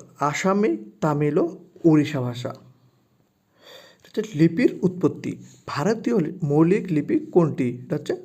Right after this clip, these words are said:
ব্রাহ্মীয় লিপি। ভারতীয় কোন লিপিমালা ডান দিক থেকে লেখা হয়? এটা হচ্ছে খরষ্ঠী লিপি, ডান দিক থেকে লেখা হয়। বাংলা লিপির উৎস কী? উত্তর ব্রাহ্মী লিপি। বাংলা ভাষার নিজস্ব লিপি কোনটি? উত্তর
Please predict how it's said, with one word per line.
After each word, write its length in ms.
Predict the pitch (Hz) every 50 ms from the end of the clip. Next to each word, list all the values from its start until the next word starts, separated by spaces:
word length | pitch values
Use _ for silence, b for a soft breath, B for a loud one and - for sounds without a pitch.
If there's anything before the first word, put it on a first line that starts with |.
| - - -
ব্রাহ্মীয় 560 | 135 139 143 135 131 - - - - 202 339 - - - - - - -
লিপি। 280 | 139 - - - - - - - - - _ _ _ B B B B B B -
ভারতীয় 420 | 127 147 165 196 196 - 247 -
কোন 460 | - - - 202 208 202 196 196 - B B B B B B
লিপিমালা 540 | 156 160 160 190 165 160 147 131 123 120 123
ডান 300 | 127 123 135 139 147 151
দিক 260 | 170 180 180 180 180
থেকে 220 | 202 190 - -
লেখা 420 | 330 262 208 147 139 - 143 127 127
হয়? 140 | 131 139
এটা 160 | - 127 135 139
হচ্ছে 240 | 139 - - 285 - - b b b b b b
খরষ্ঠী 480 | - - 156 147 151 147 - - - 262
লিপি, 460 | - 170 139 135 - 123 123 - - - - -
ডান 200 | 143 135 135 135
দিক 180 | 139 131 -
থেকে 300 | - - 175 - 170 170 - -
লেখা 280 | 147 135 - - 123 120
হয়। 180 | 113 107 - - B B B B B B 143
বাংলা 360 | 135 156 160 185 214 226 233
লিপির 300 | 214 208 202 - - -
উৎস 280 | 160 156 - - -
কী? 380 | 170 156 - - 143 131 - - - - - - - - B B B B B
উত্তর 360 | - 127 - - 262 277 233 - -
ব্রাহ্মী 440 | 156 147 139 135 135 - - - 180
লিপি। 400 | 147 139 127 - - - - - - - - _ _ _ _ _ _ _ b b b b b b b b b b
বাংলা 360 | 143 135 143 156 185 214 214
ভাষার 320 | 175 175 175 175 - 202 170
নিজস্ব 400 | 151 143 151 160 156 - 185 170
লিপি 340 | 147 139 139 139 - 262 262
কোনটি? 400 | - - 160 156 143 127 131 123
উত্তর 300 | 127 127 127 226 359